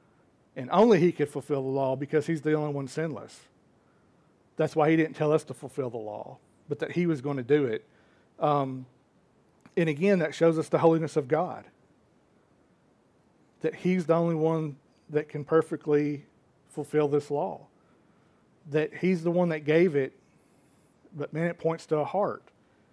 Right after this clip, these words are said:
And we should look at that and see a great separation between us and God.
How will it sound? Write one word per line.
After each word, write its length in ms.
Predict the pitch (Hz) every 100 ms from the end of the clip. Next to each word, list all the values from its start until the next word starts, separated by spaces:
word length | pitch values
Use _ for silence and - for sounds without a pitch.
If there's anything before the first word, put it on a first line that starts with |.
| _ _ _ _ _ _ -
And 140 | 143
we 120 | 156
should 160 | 165 160
look 220 | 175 185
at 120 | 165
that 240 | 160 156 151
and 120 | 143
see 260 | - 185
a 60 | 151
great 320 | 131 175 196
separation 640 | - 185 160 165 180 - 151
between 400 | 143 - 175 160
us 580 | 147 165 185 - - - -
and 200 | 156 160
God. 400 | 160 170 98